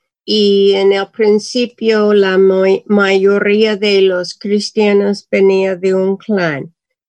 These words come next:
pero lo que ha ayudado es que han a-, ofrecido cursos y algo de educación a los que vienen de otros clanes. Y está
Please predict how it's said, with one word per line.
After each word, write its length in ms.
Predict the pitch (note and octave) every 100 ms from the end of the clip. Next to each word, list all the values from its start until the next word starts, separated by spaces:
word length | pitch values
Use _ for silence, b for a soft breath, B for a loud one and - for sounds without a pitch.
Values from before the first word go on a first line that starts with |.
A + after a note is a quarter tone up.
| _
pero 240 | A3 F#3+
lo 320 | G3 G3 F#3+ -
que 220 | A3 G3+
ha 480 | G3 G3+ G3+ A3 - _ _
ayudado 960 | F#3+ F#3 F#3 F3+ F#3 F3 F#3+ G3+ G#3+ G#3+
es 340 | G#3 G3 F3 -
que 520 | - G#3 F#3 F#3 - _ _
han 540 | F#3+ F#3+ G3 G#3 G3+ -
a-, 240 | G3 G3 -
ofrecido 1120 | G3 G3+ - - G3 - A3+ A3 A3 A3+ A3 B3 _ _ _ _
cursos 1000 | B3 B3 A#3 A3 - A#3 G#3+ G#3 G#3+ -
y 120 | - G3+
algo 400 | F3+ G3 G#3+ G3
de 160 | G3
educación 960 | F#3+ G3+ - - G3 G3 - G#3 G#3 -
a 80 | G3+
los 300 | G3 F#3+ -
que 160 | G#3
vienen 640 | F#3 G3+ G3+ G3 F#3+ F#3+ G3+ _ _ _ _
de 180 | - G3+
otros 480 | F#3+ - G#3 G3 E3+
clanes. 880 | - G#3+ F#3+ F3 D3+ - - - _ _ _ -
Y 140 | G#3
está 480 | G3+ - G#3 F#3+